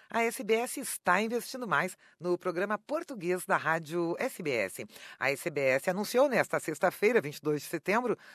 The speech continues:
as mudanças nos seus serviços de rádio,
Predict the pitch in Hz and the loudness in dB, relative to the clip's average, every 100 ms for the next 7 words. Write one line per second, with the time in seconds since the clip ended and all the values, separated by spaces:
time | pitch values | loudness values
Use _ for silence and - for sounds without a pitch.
0 | - - 226 254 147 202 247 254 160 123 | 0 0 2 -4 -2 2 2 2 -2 -6
1 | - _ - 156 151 170 175 135 143 180 | -12 _ -8 -4 -2 0 -2 -2 -4 -4
2 | 190 170 208 226 185 | -2 4 4 4 -4